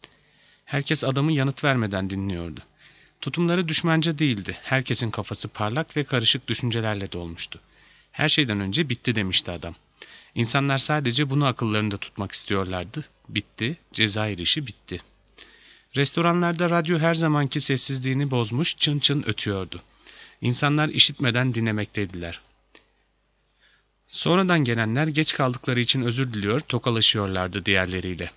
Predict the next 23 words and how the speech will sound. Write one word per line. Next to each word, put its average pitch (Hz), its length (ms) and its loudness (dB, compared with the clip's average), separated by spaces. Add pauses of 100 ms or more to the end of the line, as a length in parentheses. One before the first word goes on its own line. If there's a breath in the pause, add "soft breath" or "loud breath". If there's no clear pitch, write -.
(160)
Yeni 120 240 4
gelenlere 113 520 2
"Ateşkes 139 440 2
sağlandı." 110 540 2
diyorlar. 92 420 -2
Yeni 135 280 4
gelenler 135 420 4
otururken 139 600 0
"Evet, 143 240 2
evet, 156 260 0
biliyorum." 123 400 2
diye 101 140 2
yanıtlıyorlardı. 92 840 -4 (1800 loud breath)
Ve 147 80 6
sonra 180 280 4
konuşmalar 156 600 0
başka 151 280 2
konulara 104 420 2
akıyordu. 87 480 -4 (840 loud breath)
Paris'te 147 480 2
duvarların 143 480 4
kulağı 127 380 2
vardır. 90 420 -4